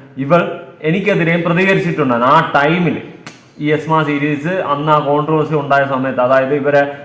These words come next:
ബലമായിട്ടൊക്കെ അഭിനയിപ്പിച്ചതാണെന്ന് പറഞ്ഞ് ഒരു കോൺട്രവേഴ്സി ഉണ്ടാവുകയും അത് പിന്നെ ഫേക്ക് ആണെന്ന് നമുക്ക് എല്ലാവർക്കും തോന്നി. കാരണം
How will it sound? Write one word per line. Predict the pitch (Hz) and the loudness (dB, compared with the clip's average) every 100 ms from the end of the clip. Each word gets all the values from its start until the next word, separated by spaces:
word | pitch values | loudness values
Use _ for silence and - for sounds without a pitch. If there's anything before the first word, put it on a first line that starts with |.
| 123 | -2
ബലമായിട്ടൊക്കെ | 139 156 156 156 151 156 143 | 2 4 4 2 2 0 4
അഭിനയിപ്പിച്ചതാണെന്ന് | 143 131 147 156 156 147 156 147 139 143 143 | 4 2 0 -2 -2 -2 0 2 2 -2 -2
പറഞ്ഞ് | 131 131 135 143 - - - | -2 -2 -4 -8 -16 -16 -4
ഒരു | 143 156 147 | 2 6 6
കോൺട്രവേഴ്സി | 143 147 151 151 147 | 4 2 2 2 0
ഉണ്ടാവുകയും | 143 135 131 139 180 160 | 0 2 2 2 0 -2
അത് | 156 | -2
പിന്നെ | 165 165 165 | -2 -2 -2
ഫേക്ക് | 165 160 160 | 0 -2 0
ആണെന്ന് | 165 160 160 165 | 0 0 0 -2
നമുക്ക് | 160 160 | -2 0
എല്ലാവർക്കും | 160 156 160 | 2 2 2
തോന്നി. | 151 147 135 | 0 0 0
കാരണം | 139 139 151 170 | 0 2 0 -4